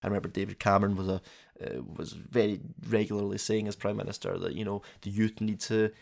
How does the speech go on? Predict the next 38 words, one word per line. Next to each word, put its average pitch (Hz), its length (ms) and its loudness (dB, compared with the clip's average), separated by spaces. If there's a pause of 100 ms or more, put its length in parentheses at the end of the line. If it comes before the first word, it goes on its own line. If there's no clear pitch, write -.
(140)
get 113 100 2
involved 110 340 2
in 110 60 -2
politics 110 640 -2
and 98 240 -6
know 104 100 0
what's 113 260 2
happening 110 480 2
in 107 160 0
their 104 140 -2
country. 110 580 2 (220)
Emmanuel 110 340 2
Macron 110 480 4
has 92 160 -6 (320)
said 98 280 0
very 98 320 0
similar 104 460 2 (320)
things 104 320 0
to - 100 -2
the - 80 -8
French - 460 0
youth, 131 320 2 (140)
but - 440 2 (400)
it's - 360 0 (180)
kinda 104 240 6
difficult 98 480 -2
when 95 160 -4
no 95 60 -4
one 95 120 -4
actually 90 300 -6
explains 95 500 -8
really 95 360 -4
what's - 260 -6
going 95 300 -2
on. 98 200 0
I 98 40 0
believe 98 260 -4
a, 80 100 -6